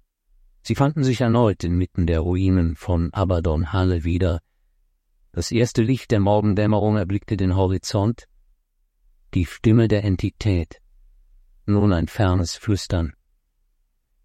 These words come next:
Getragen vom Wind, bot einen letzten Segen.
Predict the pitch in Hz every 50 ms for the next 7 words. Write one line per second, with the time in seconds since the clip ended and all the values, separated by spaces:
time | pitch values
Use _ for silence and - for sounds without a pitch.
0 | _ _ _ _ - 101 - - - 104 98 98 92 95 90 - 101 92 87 82
1 | 95 98 110 123 - - - _ _ _ _ _ _ _ _ _ _ _ _ _
2 | _ _ - _ - - _ _ 120 113 113 - 117 113 101 92 92 92 98 98
3 | - - - - - 92 85 85 92 90 87 95 92 92 85 82 -